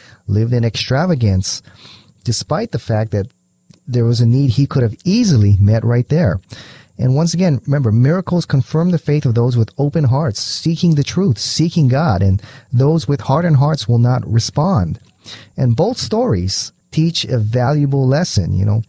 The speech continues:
that in sharing Christ, an apologist or any Christian needs to know when to end a conversation. If you're talking to someone who's open to truth, answer his questions. But if you're talking to someone with a hardness of heart,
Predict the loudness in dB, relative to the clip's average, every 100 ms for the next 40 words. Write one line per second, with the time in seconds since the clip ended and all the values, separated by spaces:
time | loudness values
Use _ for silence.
0 | _ -2 0 2 0 0 0 0 -2 -2
1 | 0 -2 -8 _ _ _ -4 -2 -4 -8
2 | -2 -2 -2 -6 -4 -2 0 -2 -2 -4
3 | 0 -2 -2 _ _ 2 2 0 0 2
4 | 4 2 0 -2 -2 0 0 -2 -4 -2
5 | -2 0 0 -2 -6 -4 -2 -2 -2 -2
6 | -2 -4 -6 -8 _ _ _ _ _ -6
7 | -2 -4 -2 -4 -2 -2 -2 -2 0 2
8 | 2 2 0 -2 -2 -2 -2 -2 -2 -4
9 | -16 _ _ _ -2 -2 0 0 0 -2
10 | -4 -6 -4 -4 -4 -10 -20 -20 _ -2
11 | -2 -2 -2 -2 0 -2 0 0 0 -2
12 | -2 -2 0 -2 -4 -4 -2 -2 -2